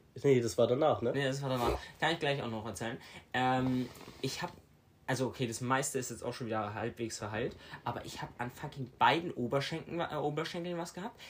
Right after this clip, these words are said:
Speaker 2: Digga, ich bin einmal auf der Treppe auf die Schnauze geflogen, hab mir mein Knie aufgerissen gehabt. Dann hab, ja, ist mir noch einmal, bin ich gegen so ein,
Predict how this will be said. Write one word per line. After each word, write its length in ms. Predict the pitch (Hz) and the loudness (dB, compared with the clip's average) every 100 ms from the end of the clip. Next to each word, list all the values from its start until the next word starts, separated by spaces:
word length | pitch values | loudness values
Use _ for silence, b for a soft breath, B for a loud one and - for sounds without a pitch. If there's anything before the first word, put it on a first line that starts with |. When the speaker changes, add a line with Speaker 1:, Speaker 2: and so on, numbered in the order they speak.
| B | B
Speaker 2:
Digga, 140 | - - | -10 -10
ich 140 | 135 | -4
bin 160 | 135 - | -4 0
einmal 220 | 135 143 | 0 0
auf 140 | - | -2
der 200 | 120 107 | -4 -4
Treppe 400 | - 139 175 - 127 | -4 -4 -2 0 0
auf 120 | 113 | -2
die 100 | 120 | -4
Schnauze 320 | - 113 110 | -2 -4 -4
geflogen, 320 | 110 123 156 | -4 -4 -4
hab 120 | 170 | -4
mir 60 | 113 | -4
mein 160 | 110 101 | -4 -4
Knie 340 | - 160 262 | -4 -2 0
aufgerissen 580 | 123 120 120 110 107 110 | 0 -2 -2 -2 -2 -2
gehabt. 320 | 110 160 - B B B B - | 0 0 -2 B B B B 4
Dann 300 | 185 247 247 | 6 6 -2
hab, 160 | - 170 | -4 -4
ja, 120 | 160 | -4
ist 160 | - 151 | -6 -4
mir 80 | |
noch 160 | 147 - | -6 -4
einmal, 240 | 160 175 170 | -4 -2 -2
bin 160 | 151 | -4
ich 200 | 139 - | -4 -4
gegen 240 | - 135 131 | 0 2 2
so 220 | 127 123 | 0 0
ein, 120 | 123 | 0